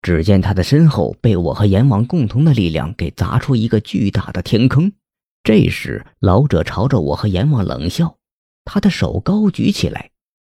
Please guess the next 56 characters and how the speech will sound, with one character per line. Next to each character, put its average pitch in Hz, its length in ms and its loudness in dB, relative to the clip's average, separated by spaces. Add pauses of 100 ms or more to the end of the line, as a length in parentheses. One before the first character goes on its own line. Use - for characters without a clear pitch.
(200)
只 123 220 4
见 180 200 2
他 - 180 -2
的 143 120 2
头 202 260 0
顶 76 240 -2
上 - 280 -4
汇 117 340 2
聚 120 180 2
了 87 140 0
一 151 220 0
团 208 360 -2
鬼 104 240 -2
气。 - 300 -10 (720)
“不 117 100 -2
好！” - 280 -4 (720)
阎 123 220 2
王 127 160 2
神 143 180 2
情 165 180 4
立 196 120 4
马 - 200 -4
变 113 160 2
得 87 100 2
凝 87 220 0
重 101 160 2
起 85 120 -6
来， - 220 -14 (480)
而 180 200 2
我 131 200 4
也 113 180 2
看 95 300 -2
出 - 140 -2
了 92 100 2
老 90 220 0
者 85 160 -2
的 92 100 0
目 101 220 2
的。 - 200 -14 (680)
老 156 260 2
者 92 160 2
将 175 240 2
自 139 180 0
己 71 140 -6
全 143 400 -2
部 202 140 2
的 98 100 2
鬼 80 240 0
气 - 300 -4 (160)
都 104 160 0
化 98 240 -2
成 107 180 0
一 110 140 0
道 - 140 0
力 156 220 2
量， 71 240 -8